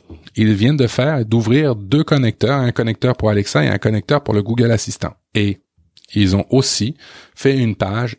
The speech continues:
explicative qui regroupe plusieurs recettes pour utiliser votre assistant avec d'autres services si ça fonctionne pas. Ah, typiquement, euh, vous pouvez, euh,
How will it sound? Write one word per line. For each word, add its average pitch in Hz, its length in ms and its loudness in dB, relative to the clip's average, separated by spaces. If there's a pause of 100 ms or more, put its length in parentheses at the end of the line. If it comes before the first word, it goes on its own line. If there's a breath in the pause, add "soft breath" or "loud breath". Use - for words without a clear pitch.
explicative 147 680 -4
qui 117 180 2
regroupe 120 560 0 (1160)
plusieurs 131 320 2
recettes - 480 0 (520 loud breath)
pour 139 380 0 (140)
utiliser 113 400 2
votre 113 200 0
assistant 104 540 -2
avec 104 380 -2
d'autres 123 220 2
services 98 440 -2
si - 520 -2
ça - 180 -4
fonctionne 98 400 0
pas. - 180 -2
Ah, 104 120 -2
typiquement, 120 540 0 (480 loud breath)
euh, 104 180 0
vous 107 180 -4
pouvez, 117 720 0
euh, 98 840 -2